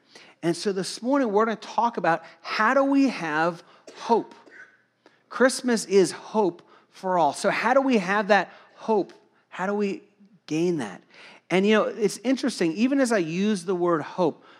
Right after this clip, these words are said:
the word hope is kind of a difficult word because it means different things to different people.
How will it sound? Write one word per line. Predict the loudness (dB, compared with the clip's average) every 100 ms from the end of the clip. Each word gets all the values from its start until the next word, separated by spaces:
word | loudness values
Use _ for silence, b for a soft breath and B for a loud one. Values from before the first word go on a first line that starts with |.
| b
the | 0 4
word | 4 0
hope | 0 0 2
is | -2 -2
kind | -6 0 2
of | 2
a |
difficult | 0 -2 -2 -4 -2
word | 2 4 4 2 B B B B 0
because | 4 6 4
it | 2
means | 6 6 6
different | 4 0 2 -4 -4
things | -2 0 2 0
to | -2
different | 2 2 2 -10 -8
people. | -10 -10 -16